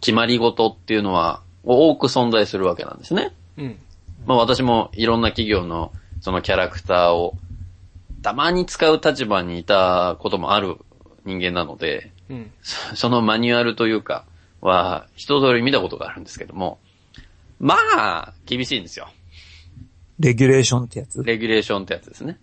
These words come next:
Speaker 2: うん。
Speaker 1: まあ、えー、そんな中ですね、今回ちょっと一つ取り上げられていたので紹介をしようかなと思ったのが、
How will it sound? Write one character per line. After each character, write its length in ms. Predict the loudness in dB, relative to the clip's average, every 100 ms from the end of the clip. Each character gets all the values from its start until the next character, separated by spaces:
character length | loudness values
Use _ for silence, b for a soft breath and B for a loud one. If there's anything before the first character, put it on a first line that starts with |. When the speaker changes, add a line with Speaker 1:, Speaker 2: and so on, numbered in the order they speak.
| -18
Speaker 2:
う 40 |
ん。 160 | -18 -18 -20 -20 -20 B B _
Speaker 1:
ま 120 | -6
あ、 60 | -6 -6 -20 -20 -20 -20 -20 -2
え 180 | 2 2
ー、 40 |
そ 180 | 2 2
ん 60 |
な 120 | 2 2
中 300 | 2 2 0
で 100 | -2
す 120 | -6
ね、 440 | -4 -4 -6 -12 -20 -2
今 240 | 0 2
回 160 | 2 2
ち 100 | -2
ょ 40 |
っ 60 | -2
と 480 | 0 2 0 -2 -10
一 240 | -4 -4
つ 440 | -4 -8 -8 -10 -16 -20 0
取 240 | 2 4
り 40 | 4
上 100 | 4
げ 120 | 4
ら 140 | 6
れ 140 | 4 2
て 160 | 2
い 80 | 0
た 120 | 2
の 140 | 0 -2
で 80 | -2
紹 260 | 0 0
介 200 | 4 4
を 120 | 4
し 140 | 0 0
よ 120 | 0
う 20 |
か 120 | 2
な 160 | 0 0
と 100 | -2
思 180 | -6 -6
っ 40 |
た 160 | -4 -6
の 160 | -4
が、 260 | 0 0 0